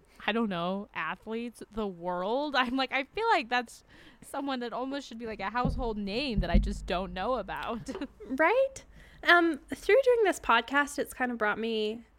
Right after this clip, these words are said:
Speaker 2: um, brought to light, like, a lot of things for me. And one of them is, like, the art world is really disconnected. <laughs>
Speaker 1: Yeah.
Speaker 2: Like, uh, we aren't very good at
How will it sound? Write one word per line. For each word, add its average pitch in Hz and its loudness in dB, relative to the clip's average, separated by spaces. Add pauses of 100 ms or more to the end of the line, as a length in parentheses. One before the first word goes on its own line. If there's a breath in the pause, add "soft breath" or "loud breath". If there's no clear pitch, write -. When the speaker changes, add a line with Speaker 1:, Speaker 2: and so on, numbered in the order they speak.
(880)
Speaker 2:
um, 202 -2
brought - 2
to 233 0
light, 208 2
like, 220 0
a 226 4
lot 233 2
of 247 -2
things 269 -2
for 277 -2
me. 285 0
And 262 0
one 196 2
of 214 0
them 233 -2
is, 214 0
like, - -2 (500 soft breath)
the 220 6
art - 6
world 247 4
is 226 0
really 202 2
disconnected. 220 -4 (120)
<laughs> 208 -2
Speaker 1:
Yeah. 226 0 (680 loud breath)
Speaker 2:
Like, 254 4
uh, 269 4
we 269 2 (1200)
aren't 247 2
very 277 4
good 220 4
at 208 2